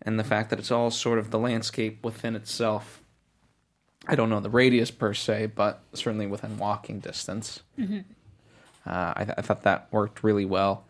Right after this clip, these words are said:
Speaker 1: um, as far as production was concerned.
Speaker 2: I think a lot of good scary movies usually take place in one or two locations. I mean, Psycho was, we only had, like, one main location with it, with the mansion, and, and, like, this place did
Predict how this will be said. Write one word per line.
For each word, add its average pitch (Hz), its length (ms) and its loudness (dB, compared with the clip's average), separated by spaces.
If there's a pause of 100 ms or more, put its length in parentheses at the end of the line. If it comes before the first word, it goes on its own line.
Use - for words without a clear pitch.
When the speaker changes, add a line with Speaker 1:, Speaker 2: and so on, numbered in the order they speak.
(500)
Speaker 1:
um, 95 520 -2
as - 120 -6
far - 180 -4
as - 100 -6
production - 520 -6
was - 100 -8
concerned. 98 560 -8
Speaker 2:
I 269 60 0
think 349 240 -4
a 240 40 2
lot 202 260 0
of 190 120 -2
good 185 300 -4
scary 196 420 -4
movies 190 400 0
usually 202 300 2
take 202 400 -4
place 247 340 -2
in 190 220 -4
one 190 120 -6
or 175 120 -12
two - 320 -12
locations. - 640 -16
I 202 80 -4
mean, 214 180 2
Psycho 254 560 0
was, 170 480 -8 (120)
we 220 280 2
only 226 240 4
had, 214 180 2
like, 196 280 -2
one 208 560 -2
main 175 240 -10
location 190 640 -10
with 190 160 -10
it, 175 160 -8
with 190 220 -6 (100)
the 180 100 -8
mansion, 175 760 -14
and, 180 760 -8
and, 214 260 4
like, 202 220 2
this 262 180 4
place 202 460 -2 (460)
did 208 420 4